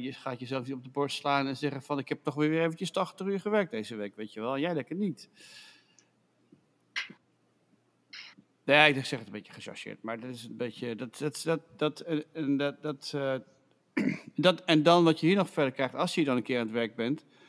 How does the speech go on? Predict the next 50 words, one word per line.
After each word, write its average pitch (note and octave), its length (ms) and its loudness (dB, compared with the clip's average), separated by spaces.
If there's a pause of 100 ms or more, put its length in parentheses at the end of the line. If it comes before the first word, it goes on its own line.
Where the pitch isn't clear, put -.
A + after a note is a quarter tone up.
(260)
dan D3+ 100 2
word F3+ 140 4
je F#3+ 60 4
ook E3 60 0
een E3 80 0
soort D#3+ 220 2
van, - 120 -4
als D3 100 2
een C#3 60 -2
soort D#3+ 180 -2
van C3 200 2
bezit C3+ 360 0
beschouwd. E3 440 0
Van, C3+ 240 -4
ik, D3 120 -4 (100)
ik, - 380 -16
ik D3+ 120 -10
heb - 200 0
meerdere D#3+ 280 4
malen B2+ 300 4
gehad A#2 300 -2
dat A#2 140 -4
ik, A#2 180 -10
eh, A#2 140 -2 (520)
mensen C3 280 -2
tegen B2 220 0
mij B2+ 120 0
zeiden, C3 360 0
i-, - 180 -6
iets - 180 -6
in C#3 60 0
de B2+ 60 0
zin A#2+ 200 -2
van, B2+ 140 -4
"Ja, B2 240 2 (180)
ik B2 200 -6
betaal C#3 340 2
jou, G#2+ 180 0
dus A2 200 -4
jij A#2+ 140 -2
moet G#2+ 200 -6
doen A#2 160 -4
wat G#2+ 120 -6
ik - 120 -16
zeg. E3+ 300 -8 (360)
Dus A2 140 -8
jij A#2+ 180 -2
bent G#2+ 140 -6
mijn G#2 280 -8
eigendom." B2+ 540 -4